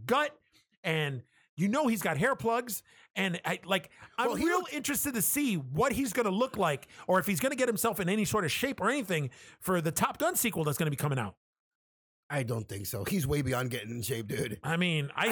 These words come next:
Speaker 2: even
Speaker 1: Iceman,
Speaker 2: think he gives a fuck
Speaker 1: <laughs> that
Speaker 2: anymore.
Speaker 1: ice is melted.
Speaker 2: <laughs>
Speaker 1: That ice is gone.
Speaker 2: Out of Snowman, most likely.
Speaker 1: Snowman,
Speaker 2: I don't
Speaker 1: yeah.
Speaker 2: even think he gives a fuck anymore.
Speaker 1: I, it's, I hope he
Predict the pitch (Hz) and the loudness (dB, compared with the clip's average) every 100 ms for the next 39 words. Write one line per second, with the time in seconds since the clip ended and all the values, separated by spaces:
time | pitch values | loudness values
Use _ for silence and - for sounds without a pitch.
0 | 285 254 165 208 147 226 202 120 156 143 | 2 2 2 0 2 2 2 0 0 2
1 | 143 185 175 147 113 175 160 104 - - | 2 2 2 -2 -2 -2 0 -4 0 4
2 | - 719 349 - - 285 - - - 151 | 4 4 0 0 2 0 0 -8 -4 0
3 | 151 - 110 151 131 104 101 98 110 _ | 2 0 0 0 2 0 -6 -10 -14 _
4 | 165 156 131 - 160 185 143 117 117 113 | 0 2 0 -2 0 0 -2 -4 -6 -4
5 | 131 - 104 110 107 110 190 233 208 175 | -4 -2 -6 -4 -4 0 2 4 2 0
6 | 160 131 147 190 156 131 120 117 104 101 | -2 0 0 0 -2 -2 -2 -2 -4 -6
7 | - - - _ - - _ 160 - - | -12 -20 -20 _ -12 -12 _ -6 -6 -2
8 | 143 131 226 508 | -2 0 0 -2